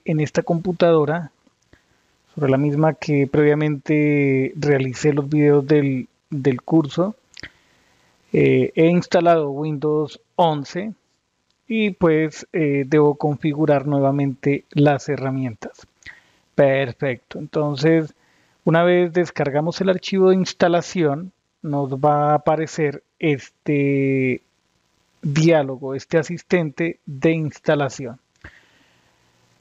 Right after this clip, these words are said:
Eh, MySQL Workbench, versión ocho punto cero C E. En el nombre significa Community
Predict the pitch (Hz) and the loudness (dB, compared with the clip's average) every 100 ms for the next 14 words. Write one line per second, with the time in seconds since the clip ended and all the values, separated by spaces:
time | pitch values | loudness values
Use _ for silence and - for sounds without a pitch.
0 | - 156 139 135 - 147 147 143 143 135 | -4 0 2 2 0 0 0 2 2 2
1 | 156 185 208 214 175 147 139 127 - 156 | 0 2 0 -4 -6 -2 -2 -2 -2 0
2 | 147 156 170 156 - 147 - 196 185 180 | -2 -2 -2 0 0 0 0 0 2 0
3 | 214 - _ - 190 190 - _ 190 196 | -4 -10 _ -6 0 0 -2 _ 0 0
4 | 226 _ _ _ _ _ _ _ _ _ | -6 _ _ _ _ _ _ _ _ _
5 | _ _ _ _ - 170 180 185 180 147 | _ _ _ _ -2 0 0 2 0 0
6 | 151 214 - 202 190 180 190 170 - 160 | -2 -6 -4 -4 -2 -2 0 0 0 -2
7 | 151 151 143 156 147 | 0 -4 -6 -8 -10